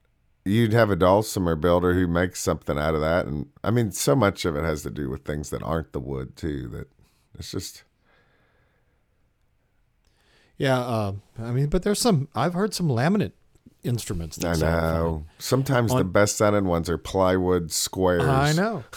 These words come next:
Speaker 1: <laughs>
Speaker 2: Well, that's, uh, on, in Dusty Strings line, in their lower end, the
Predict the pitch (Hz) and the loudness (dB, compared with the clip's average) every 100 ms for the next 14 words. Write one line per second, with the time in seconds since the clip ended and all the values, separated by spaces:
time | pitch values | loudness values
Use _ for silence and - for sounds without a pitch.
0 | - 151 131 143 180 190 196 - 151 131 | -4 -2 4 6 6 6 2 2 4 2
1 | 151 139 143 135 127 139 - 117 190 262 | 0 -2 0 0 2 2 0 -4 -2 -2
2 | 143 117 101 110 131 127 120 110 104 110 | 0 0 0 -2 -2 0 2 2 2 4
3 | 135 127 104 92 123 139 113 101 107 _ | 4 4 0 -4 -4 -2 -4 -6 -10 _
4 | _ _ _ _ _ _ _ _ _ - | _ _ _ _ _ _ _ _ _ -14
5 | 117 113 107 101 | -4 0 0 -2